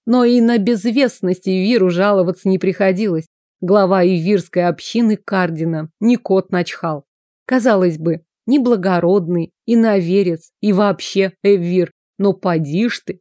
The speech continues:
считаются с ним иногда не меньше, чем с иными герцогами. А, ну да, и Крет о нём говорил.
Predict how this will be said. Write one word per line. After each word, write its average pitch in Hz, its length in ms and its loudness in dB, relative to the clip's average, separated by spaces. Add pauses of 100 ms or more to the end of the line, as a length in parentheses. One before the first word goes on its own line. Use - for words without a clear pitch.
считаются 196 840 -2
с - 120 -10
ним 185 260 0 (320)
иногда 202 640 2 (180)
не 196 180 2
меньше, 208 420 0
чем 214 240 -2
с - 120 -6
иными 196 320 2
герцогами. 165 800 -4 (260)
А, 233 240 0
ну 214 200 2
да, 185 320 -4
и 190 340 0
Крет 247 540 -2
о 214 140 0
нём 214 260 2
говорил. 196 520 0